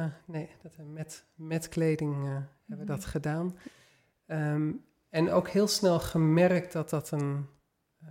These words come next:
Speaker 1: een zuiverend effect heeft. Zelfs als iemand je gewoon keihard zegt, eh, waar ze kwaad op, in dit geval mij was. Hè, zegt, "Ik ben ongelooflijk kwaad op je geweest om dit en dit." En, maar dat in, in een zuivere vorm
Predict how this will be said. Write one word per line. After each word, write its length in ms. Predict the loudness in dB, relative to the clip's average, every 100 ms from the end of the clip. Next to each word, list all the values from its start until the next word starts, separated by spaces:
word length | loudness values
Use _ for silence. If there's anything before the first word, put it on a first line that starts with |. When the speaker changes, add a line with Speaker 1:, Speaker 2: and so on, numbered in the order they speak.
| -20 -10
Speaker 1:
een 80 |
zuiverend 560 | 0 2 2 0 -4 -4
effect 360 | -8 -8 -10 -12
heeft. 280 | -12 -12 _
Zelfs 720 | 2 6 6 4 -4 -6 -4
als 220 | -2 -2
iemand 400 | 0 -2 -2 -4
je 100 | -8
gewoon 300 | -6 -4 -6
keihard 500 | -4 -2 0 -2 -6
zegt, 540 | -6 -6 -6 -10 -18 -20 _ _ _ _ _ _ -20
eh, 100 | -20 -10
waar 160 | -6 -6
ze 80 |
kwaad 480 | -6 -4 -4 -6 -14 _ _ _ _ _ _ _ _ _ _
op, 300 | -4 -4 -10
in 80 | -18
dit 160 | -18 -20
geval 180 | -6 0
mij 320 | 2 2 0
was. 480 | -2 -6 -8 -8 -12
Hè, 160 | -16 -16
zegt, 220 | -20 _
"Ik 80 | -20
ben 180 | -20 -20 _
ongelooflijk 680 | -4 -2 -2 -4 -4 -8 -12
kwaad 400 | -8 -6 -6 -8
op 100 | -12
je 100 | -14
geweest 440 | -16 -12 -12 -12 -10
om 100 | -6
dit 260 | -6 -8 -12
en 120 | -14
dit." 300 | -8 -8 -8
En, 220 | -10 -10 -12 _ _ _ _ _ _
maar 180 | -4 2
dat 220 | 2 2
in, 280 | 0 -2 0
in 160 | -2 -2
een 140 | 0
zuivere 640 | 4 8 8 6 0 0
vorm 420 | 0 0 2 2